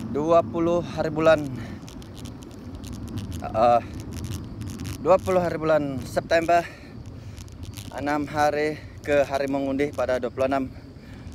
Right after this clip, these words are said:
hari bulan September. Saya mengayu di basikal di Jalan Tudan Poring, Kiulutuaran. Buat pertama kalinya selepas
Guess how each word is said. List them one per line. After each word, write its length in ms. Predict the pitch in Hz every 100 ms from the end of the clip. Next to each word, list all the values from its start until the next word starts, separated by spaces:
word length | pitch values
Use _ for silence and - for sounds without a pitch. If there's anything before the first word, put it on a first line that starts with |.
| - - - - - 98 - 107
hari 160 | 113
bulan 240 | 113 127 127
September. 480 | 143 - 123 147 147 - - - - - - - - - - - - - - - - - - - - -
Saya 400 | 127 143 147 143
mengayu 560 | 139 139 143 147 143 139
di 400 | 143 135 131 127 - -
basikal 480 | 135 147 - 147 139
di 240 | 135 131 - - - - - - - - - - -
Jalan 420 | 156 165 156 143
Tudan 400 | - 151 147 131 113 - -
Poring, 340 | 156 170 175 - - - - - - - - - - -
Kiulutuaran. 720 | 170 175 170 - 165 156 101 - - - - - - - - - - - -
Buat 240 | 165 -
pertama 400 | - - 170 165
kalinya 480 | 165 180 190 202 202 - - - - - - - - - -
selepas 640 | - 175 175 185 - 185